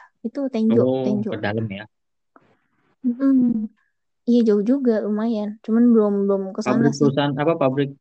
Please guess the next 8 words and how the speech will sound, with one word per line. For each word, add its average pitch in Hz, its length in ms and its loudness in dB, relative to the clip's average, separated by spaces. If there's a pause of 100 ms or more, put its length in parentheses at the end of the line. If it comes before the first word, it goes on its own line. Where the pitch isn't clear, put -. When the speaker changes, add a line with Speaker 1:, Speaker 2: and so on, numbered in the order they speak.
(140)
Speaker 2:
produksinya 135 520 -8
apa? 147 120 -10 (2500)
Speaker 1:
Eh, 240 240 2
Speaker 2:
Oh, - 140 -2
Speaker 1:
foam. 208 320 0
Speaker 2:
foam. 202 260 -16 (880)
Speaker 1:
Busa, 202 460 -8 (300)
Kak, 220 300 -4